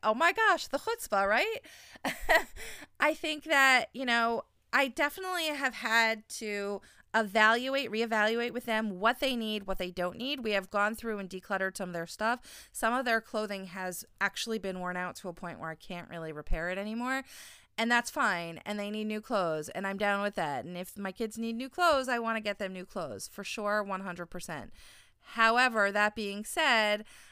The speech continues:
I wanna approach this with, you know, <laughs> with some common sense. I don't wanna just go out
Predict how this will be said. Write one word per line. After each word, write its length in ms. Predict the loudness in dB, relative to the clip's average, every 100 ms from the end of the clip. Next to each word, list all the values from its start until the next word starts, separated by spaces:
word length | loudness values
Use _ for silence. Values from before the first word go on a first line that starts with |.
| -2
I 120 | 2
wanna 400 | 4 4 4 4 2
approach 500 | 2 2 0 -2 -4
this 460 | 0 2 0 -4
with, 640 | -2 0 2 2 -2 -6 -8
you 80 |
know, 920 | -4 -2 0 2 2 0 -2 -2 -4 -8 -18 -10
<laughs> 400 | -10 -10 -16 -14
with 280 | -6 -2 0
some 160 | 0 6
common 340 | 8 8 6
sense. 280 | 0 0 0
I 140 | -2
don't 180 | 0 -2
wanna 180 | -2 -2
just 220 | -4 -6
go 160 | -2 4
out 280 | 4 4